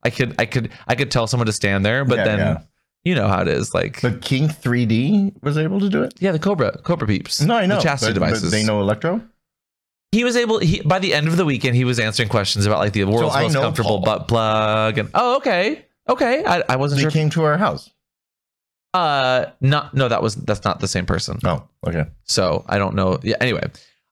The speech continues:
Speaker 1: um, but shout out to King three D. Thank you guys so much for your help. Um, he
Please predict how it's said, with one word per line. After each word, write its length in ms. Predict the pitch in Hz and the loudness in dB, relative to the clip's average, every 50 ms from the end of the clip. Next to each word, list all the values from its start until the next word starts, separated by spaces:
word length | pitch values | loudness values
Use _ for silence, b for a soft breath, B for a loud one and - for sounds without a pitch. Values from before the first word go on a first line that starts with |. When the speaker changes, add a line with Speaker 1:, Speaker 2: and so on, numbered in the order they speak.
| _ - | _ -4
Speaker 1:
um, 380 | 131 127 120 117 107 101 104 | -2 0 0 0 0 2 2
but 240 | - 139 - - - | 0 0 -2 -4 -4
shout 200 | - - 123 113 | -2 0 0 0
out 60 | 120 | 0
to 80 | 120 - | -2 -2
King 160 | - 127 123 | -2 -2 -2
three 140 | - 147 143 | 0 0 0
D. 180 | 120 113 113 120 | 0 0 0 -2
Thank 260 | 156 - 139 127 107 | -2 -4 -4 -2 -2
you 120 | 110 113 | 0 0
guys 120 | 117 113 - | 0 0 0
so 140 | - 120 | 0 0
much 160 | 113 113 - - | 0 -2 -2 -2
for 80 | - | -2
your 100 | 117 123 | 0 0
help. 320 | 127 117 117 139 - - B B B B B | 2 0 0 -2 -6 -10 B B B B B
Um, 400 | - - 107 104 98 95 95 98 - - - _ _ _ _ _ | -2 0 0 2 2 0 0 -2 -2 -6 -10 _ _ _ _ _
he 80 | - | 0